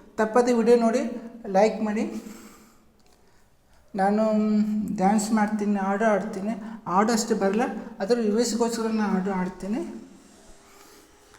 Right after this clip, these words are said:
ಮತ್ತು ಅಪ್ಪು ಸರ್ ಎಡಿಟಿಂಗ್ ಮಾಡ್ತೀನಿ. ಮತ್ತು ಲೈವ್ ಕಮ್ಮಿ, ಲೈವ್ ಕಮ್ಮಿ ಮಾಡ್ತೀನಿ, ಅಷ್ಟು ಆಗಲ್ಲ, ಆದರೂ ಪ್ರಯತ್ನ ಮಾಡ್ತೀನಿ. ನಿಮಗೂ ಸಪೋರ್ಟ್ ಮಾಡ್ತಾಯಿದ್ದೀನಿ ನಾನು.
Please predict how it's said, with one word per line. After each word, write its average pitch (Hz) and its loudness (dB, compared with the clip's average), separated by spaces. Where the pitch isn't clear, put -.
ಮತ್ತು 202 -4
ಅಪ್ಪು 185 -2
ಸರ್ 214 2
ಎಡಿಟಿಂಗ್ 208 2
ಮಾಡ್ತೀನಿ. 202 0
ಮತ್ತು 247 -2
ಲೈವ್ 208 6
ಕಮ್ಮಿ, 208 6
ಲೈವ್ 214 2
ಕಮ್ಮಿ 202 2
ಮಾಡ್ತೀನಿ, 185 2
ಅಷ್ಟು 190 0
ಆಗಲ್ಲ, 190 8
ಆದರೂ 202 2
ಪ್ರಯತ್ನ 196 0
ಮಾಡ್ತೀನಿ. 196 -2
ನಿಮಗೂ 226 2
ಸಪೋರ್ಟ್ 220 0
ಮಾಡ್ತಾಯಿದ್ದೀನಿ 190 0
ನಾನು. 196 -4